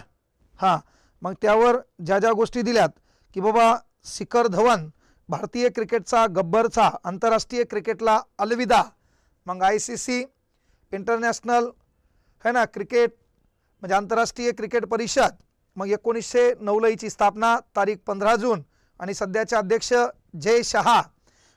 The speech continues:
म्हणजे अशा ज्या ज्या घटना आहेत त्या प्रत्येक घटना आपल्याला पाहायच्यात. त्यानंतर पहा त्याच्यावरती केंद्रीय दक्षता आयोग नव्यानं कोणकोणाची नेमणूक झाली हे पाठ करायचं आहे आपल्याला. महाराष्ट्र पोलीस महासंचालक रश्मी शुक्ला आहेत,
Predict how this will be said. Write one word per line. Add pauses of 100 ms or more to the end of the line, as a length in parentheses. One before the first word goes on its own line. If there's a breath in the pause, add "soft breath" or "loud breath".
म्हणजे
अशा
ज्या
ज्या
घटना
आहेत (420)
त्या
प्रत्येक
घटना
आपल्याला
पाहायच्यात. (640)
त्यानंतर
पहा
त्याच्यावरती
केंद्रीय
दक्षता
आयोग
नव्यानं
कोणकोणाची
नेमणूक
झाली (760)
हे
पाठ
करायचं
आहे
आपल्याला.
महाराष्ट्र
पोलीस
महासंचालक (420)
रश्मी
शुक्ला
आहेत,